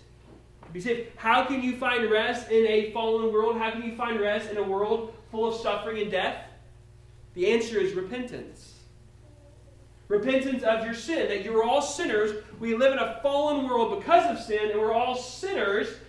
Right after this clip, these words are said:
Therefore, the only way of escape, the only way of refuge, the only way of sanctuary and rest is in repentance of your sins and trust in Christ. You cannot s-,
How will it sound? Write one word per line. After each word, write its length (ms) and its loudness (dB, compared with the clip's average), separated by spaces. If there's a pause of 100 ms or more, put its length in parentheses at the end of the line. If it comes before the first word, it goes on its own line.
(180)
Therefore, 340 0
the 100 0
only 300 0
way 320 0
of 80 -4
escape, 640 -2
the 80 -8
only 220 -4
way 340 0
of 240 0
refuge, 500 -6
the 60 -8
only 140 -4
way 180 -2
of 80 -4
sanctuary 800 -4
and 180 -4
rest 440 2 (280)
is 520 0 (240)
in 400 4
repentance 600 -6
of 240 -8
your 140 -2
sins 560 -8
and 120 -14
trust 340 -16
in 120 -16
Christ. 200 -20 (2500)
You 140 -12
cannot 300 0
s-, 220 -14